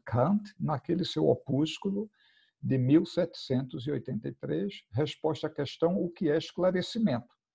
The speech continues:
Então, agora é traduzido como esfera pública, mas aí tá a ideia de públicos. A Nancy Fraser vai fazer uma crítica contundente para dizer, "Olha, as mulheres não estavam excluídas na esfera pública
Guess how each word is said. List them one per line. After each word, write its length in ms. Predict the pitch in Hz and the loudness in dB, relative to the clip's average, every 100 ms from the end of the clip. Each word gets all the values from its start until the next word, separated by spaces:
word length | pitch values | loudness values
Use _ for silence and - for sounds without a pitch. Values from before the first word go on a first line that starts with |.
| _ _ _ _ - | _ _ _ _ -8
Então, 300 | 156 - 208 | -4 2 4
agora 320 | 247 170 185 | 6 8 8
é 40 | |
traduzido 360 | 202 202 143 190 | 6 2 2 0
como 160 | 170 147 | -2 -4
esfera 320 | - 151 131 | -2 2 2
pública, 500 | - 226 254 175 147 | 2 -2 0 0 0
mas 240 | 165 190 | 2 4
aí 180 | 185 190 | 4 2
tá 140 | 196 | 0
a 40 | 208 | 0
ideia 320 | 151 160 185 | 2 2 2
de 120 | 170 | -2
públicos. 720 | 214 - 240 185 131 117 - - | -2 4 6 6 2 -4 -12 -4
A 100 | 131 | 0
Nancy 320 | 143 156 - | 2 0 0
Fraser 540 | 165 - 156 185 165 127 | -4 2 4 4 4 4
vai 180 | 185 | 4
fazer 320 | 214 202 123 165 | 4 2 4 4
uma 180 | 147 | 2
crítica 460 | 117 - 135 135 120 | 0 0 -2 0 -4
contundente 920 | - 117 123 139 110 147 220 226 - _ _ _ _ | -2 -4 -2 -2 0 2 0 -2 -14 _ _ _ _
para 140 | 160 | 4
dizer, 220 | 160 135 175 | 4 4 6
"Olha, 240 | 202 123 | 6 8
as 100 | 120 | 6
mulheres 540 | 160 202 160 202 202 | 6 8 8 6 6
não 100 | 214 | 2
estavam 260 | 202 185 180 | 2 2 0
excluídas 540 | - - 151 165 147 | -2 2 6 6 6
na 100 | 139 | 2
esfera 320 | 131 - 135 135 | -4 0 2 2
pública 680 | - 139 156 165 175 185 | 2 0 0 -2 -2 -2